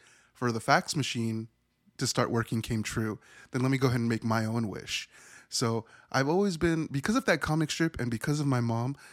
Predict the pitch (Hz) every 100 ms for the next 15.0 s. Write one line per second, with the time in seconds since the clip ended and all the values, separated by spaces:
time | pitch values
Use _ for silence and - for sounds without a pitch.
0 | - - 117 - 127 143 143 131 120 -
1 | - 120 127 120 - 110 - 135 151 120
2 | 113 110 117 113 113 110 117 113 117 113
3 | 113 113 107 - 110 113 - - - -
4 | - - - - - - 127 135 127 131
5 | 127 127 117 135 127 127 - _ _ 131
6 | 131 127 120 - 117 120 120 131 127 131
7 | 143 - - - 123 120 123 - 123 131
8 | 120 - 117 110 120 120 117 120 - 113
9 | 110 113 113 113 135 - - - - -
10 | 127 131 147 - 135 127 123 123 120 123
11 | 139 - 131 - 123 120 - 120 120 113
12 | 113 92 - _ _ _ _ _ _ -
13 | - 120 156 151 139 180 190 180 139 139
14 | 131 120 - 120 113 107 110 104 104